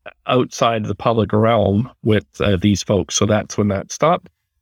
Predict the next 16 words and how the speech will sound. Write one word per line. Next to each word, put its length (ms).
But 120
I 80
still 300
have 320
caucus 420
meetings, 580
uh, 200
with 160
the 100
caucuses, 840
uh, 300
with 220
the, 280
uh, 80
Greens 380
Cope, 360